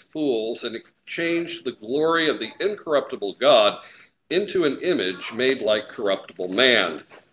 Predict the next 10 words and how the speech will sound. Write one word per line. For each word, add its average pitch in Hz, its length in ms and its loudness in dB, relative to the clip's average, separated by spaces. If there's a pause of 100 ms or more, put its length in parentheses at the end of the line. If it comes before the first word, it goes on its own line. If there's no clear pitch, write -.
(200)
and 135 220 -2
birds, 117 680 2
and 107 240 -12
four-footed 123 500 2
animals, 117 520 4
and 123 160 -6
creeping 139 340 2
things. - 420 -12 (960)
Therefore 202 460 6
God 151 480 4